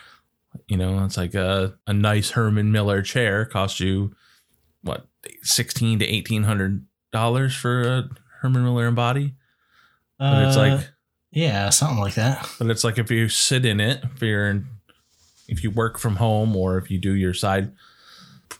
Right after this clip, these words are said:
Speaker 1: hustle from home and you sit in that chair for an extended period of time, like, if
Speaker 2: Mm-hmm.
Speaker 1: it, if it gets you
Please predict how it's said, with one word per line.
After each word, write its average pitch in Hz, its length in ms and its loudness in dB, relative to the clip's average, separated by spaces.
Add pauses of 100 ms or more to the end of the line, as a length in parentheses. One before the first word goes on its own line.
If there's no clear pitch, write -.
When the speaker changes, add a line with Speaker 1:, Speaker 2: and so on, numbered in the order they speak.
(200)
Speaker 1:
hustle 113 340 0
from 101 220 -2
home 107 360 2
and 95 300 0
you 104 100 -2
sit - 300 0
in 110 80 2
that 107 200 0
chair 120 280 0
for 123 160 -2
an 90 80 -2
extended 90 500 -4
period 113 300 0
of 80 120 -4
time, 110 440 -2
like, 95 200 -4
if - 340 -14
Speaker 2:
Mm-hmm. 123 240 2
Speaker 1:
it, 98 180 0
if 104 200 -2
it 117 160 0
gets 131 300 0
you 110 320 2